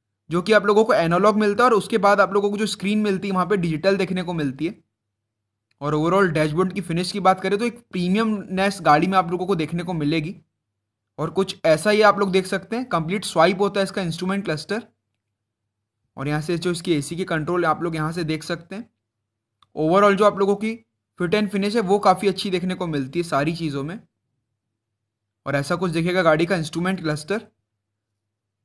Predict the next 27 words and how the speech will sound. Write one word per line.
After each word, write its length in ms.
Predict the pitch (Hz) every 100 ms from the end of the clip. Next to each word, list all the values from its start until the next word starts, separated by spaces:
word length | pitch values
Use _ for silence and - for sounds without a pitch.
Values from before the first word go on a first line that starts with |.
| _ _ -
काफ़ी 300 | 135 135 180
अच्छा 240 | 170 190
देखने 260 | 170 175 180
को 120 | 190
मिलता 260 | 180 175
है 60 | 226
और 60 | 156
ब्राइटनेस 460 | 156 156 190 196
भी 100 | 190
काफ़ी 300 | 196 165 180
अच्छी 300 | 175 165 175
है। 140 | 214 - _ _ _ _ _ _ _ _ _ -
ये 100 | 151
आप 120 | 160
लोगों 220 | 165 170
के 100 | 185
क्रूज 300 | 180 170 175
कंट्रोल 420 | 190 180 175 208
और 100 | 214
वहीं 220 | 185 165 180
पे 80 |
आप 120 | 190 175
लोगों 180 | 185
को 100 | 180
स्टीयरिंग 480 | 185 - 160 185 185
पे 60 |
ही 120 | 190